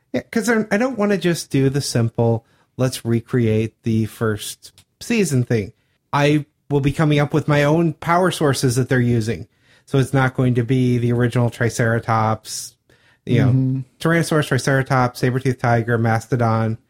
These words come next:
Speaker 2: Pterodactyl.
Speaker 1: pterodactyl. It'll be something new.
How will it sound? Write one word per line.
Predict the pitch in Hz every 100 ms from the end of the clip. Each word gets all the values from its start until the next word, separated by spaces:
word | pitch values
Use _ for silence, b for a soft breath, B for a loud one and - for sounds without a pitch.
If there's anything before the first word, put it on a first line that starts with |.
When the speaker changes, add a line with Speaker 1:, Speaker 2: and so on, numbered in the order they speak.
| _ -
Speaker 2:
Pterodactyl. | 151 135
Speaker 1:
pterodactyl. | 131 131 131 - 117 110 _ _ _ -
It'll | 160 170
be | 160
something | 180 156 151 135
new. | 139 117 87